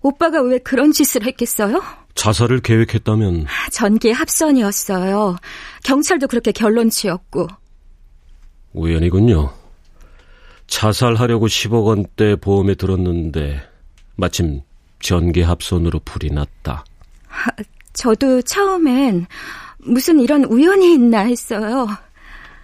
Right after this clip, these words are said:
Speaker 1: 근데 친구가 그런 말을 해주더라고요. 신이 만든 모든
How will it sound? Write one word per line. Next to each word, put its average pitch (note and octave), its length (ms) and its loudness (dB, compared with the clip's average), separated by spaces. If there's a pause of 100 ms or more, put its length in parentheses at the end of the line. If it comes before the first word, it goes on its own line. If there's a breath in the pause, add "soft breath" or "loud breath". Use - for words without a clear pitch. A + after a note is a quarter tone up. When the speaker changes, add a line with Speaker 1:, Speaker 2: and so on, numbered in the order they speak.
(400 loud breath)
Speaker 1:
근데 C4 200 2
친구가 G#4 440 -6 (400)
그런 A#3+ 260 0
말을 A3 420 0
해주더라고요. G3+ 760 -6 (1120 loud breath)
신이 E4+ 320 4
만든 B3 380 2
모든 A#3+ 420 2